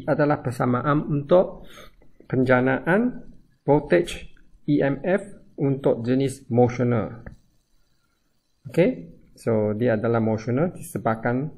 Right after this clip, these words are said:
perkataan motional itu dia ada pergerakan. Okey, ada pergerakan. So, pergerakan itu yang menyebabkan ada, uh, V E M F. Okey, so this kind of, uh,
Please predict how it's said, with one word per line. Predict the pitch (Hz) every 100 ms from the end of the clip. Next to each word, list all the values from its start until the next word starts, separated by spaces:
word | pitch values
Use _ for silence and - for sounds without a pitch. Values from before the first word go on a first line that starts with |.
| - _ -
perkataan | - 101 - 107
motional | 120 113 110 123 127 123
itu | 147 131
dia | 123 113
ada | 110 -
pergerakan. | 101 - 101 98 - 110 90 80 - - - _ _ _ 117
Okey, | 151 196 - -
ada | 104 123
pergerakan. | 120 104 104 101 - 117 98 92 - - - _ _ _ _ _ - -
So, | 127 120
pergerakan | 123 117 120 117 131 131
itu | 131 127
yang | 113 101
menyebabkan | 101 104 101 107 - 131 151 151 - - -
ada, | 127 117 120 117 120 - -
uh, | - 104 104 135 - -
V | 127 127 117 117 - - - - -
E | 117
M | 113 -
F. | 117 - - - - _ - _ -
Okey, | 175 - - -
so | - 147 160 - -
this | - 214 220
kind | - 247 269 151
of, | 127 -
uh, | 135 120 117